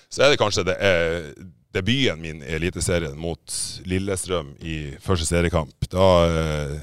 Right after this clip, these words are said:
første seriekamp i to, så vi taper en null, eh, på en vanskelig bortebane, men det var liksom min første kamp. Jeg spilte bra, og, og, eh,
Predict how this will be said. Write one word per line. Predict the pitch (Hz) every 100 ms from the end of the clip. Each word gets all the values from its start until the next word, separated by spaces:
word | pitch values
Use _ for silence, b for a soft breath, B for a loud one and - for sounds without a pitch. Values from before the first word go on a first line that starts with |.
| - - _ _ _ -
første | 107 92
seriekamp | 101 98 92 73
i | 76
to, | 87
så | 82
vi | 87
taper | - 113 87 _ - -
en | 107 98
null, | 104 139 135
eh, | 104 85 80 76 76 -
på | 92
en | 80 73 76 78
vanskelig | 95 107 87
bortebane, | 82 107 104 104 95 - 104 113
men | 82 85
det | 101
var | 90
liksom | 87 80 80 73 69 b b b
min | 131 135
første | 127 113 107
kamp. | 127 123 - -
Jeg | 107 104
spilte | - 101 - 87
bra, | 104 127 113 -
og, | 82 78 76
og, | 82 76 76
eh, | 73 73 76 80 78 76